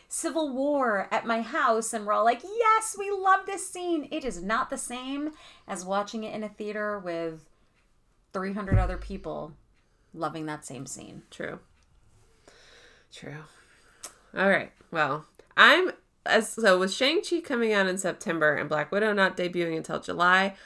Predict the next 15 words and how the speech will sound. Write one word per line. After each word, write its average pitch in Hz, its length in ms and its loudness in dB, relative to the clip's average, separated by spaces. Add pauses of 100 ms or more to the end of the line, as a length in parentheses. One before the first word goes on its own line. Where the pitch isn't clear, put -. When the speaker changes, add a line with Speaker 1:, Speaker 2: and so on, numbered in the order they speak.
(300)
Speaker 2:
I 269 140 2
hope 320 280 0
we 320 160 0
see 285 200 -2
something 240 360 2
of 202 120 0
Shang-Chi 185 720 2
Speaker 1:
<gasps> - 100 -14
Speaker 2:
before 202 460 6
July, 165 560 8 (120)
Speaker 1:
Oh 277 120 -2
my 277 60 -2
Speaker 2:
because 226 240 6
I 220 320 10
Speaker 1:
goodness. 240 840 -10